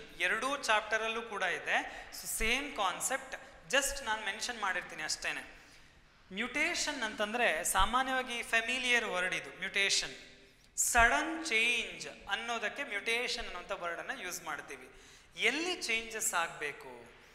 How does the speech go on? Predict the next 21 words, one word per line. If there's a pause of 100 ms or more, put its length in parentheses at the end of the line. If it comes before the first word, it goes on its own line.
(560)
ಜೀನಿನ (800)
change (100)
ಆಗ್ಬೇಕು
ಅಂತ. (520)
ಜೀನ್ (120)
change (100)
ಆಗೋದಂದ್ರೆ
ಅರ್ಥ (140)
ಏನು? (480)
What (100)
is (200)
gene
actually? (520)
Gene
is (100)
nothing (120)
but (520)
short (200)
segment (120)
of (120)
ಡಿ